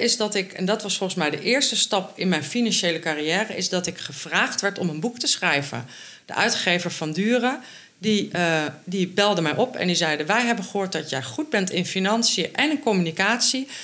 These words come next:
En wij zoeken iemand die het boek Financiën voor Z Z P'ers kan schrijven. Wil jij dat doen?" Toen dacht ik, "Nou, cool." Dus zo, zo kwam mijn eerste boek daar. En toen rolde ik eigenlijk die wereld in. Eigenlijk altijd vanuit de missie, want dat is echt mijn missie,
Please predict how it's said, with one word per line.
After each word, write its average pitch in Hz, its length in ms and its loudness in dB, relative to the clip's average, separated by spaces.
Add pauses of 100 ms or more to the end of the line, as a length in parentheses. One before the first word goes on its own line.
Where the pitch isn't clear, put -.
(120)
En 190 120 -4
wij 170 140 4
zoeken 247 340 0
iemand 208 280 2
die 180 140 2
het 160 100 -4
boek 233 220 -2
Financiën 196 580 2
voor 170 100 -6
Z - 120 0
Z 160 140 0 (100)
P'ers 214 320 2
kan 190 160 -4
schrijven. 175 420 0
Wil 208 180 4
jij 170 180 4
dat 139 180 -2
doen?" 220 260 4
Toen 110 80 -10 (280)
dacht - 220 -12
ik, - 60 -16
"Nou, 131 160 -6 (120)
cool." 220 460 4 (380)
Dus 214 180 0
zo, 208 360 2
zo 202 180 2
kwam 202 180 4
mijn 175 140 6
eerste 180 300 2
boek 233 260 -2
daar. 131 300 -2 (340)
En 180 120 -4
toen 269 360 4
rolde 190 340 4
ik - 60 -2
eigenlijk 160 300 -2
die 160 100 0
wereld 202 380 2
in. 127 340 -2 (800)
Eigenlijk 220 420 2
altijd 277 480 4
vanuit 208 320 2
de 180 60 0
missie, 254 480 2
want 196 140 0
dat 240 160 0
is 240 100 -4
echt - 220 -4
mijn 175 160 0
missie, 262 540 0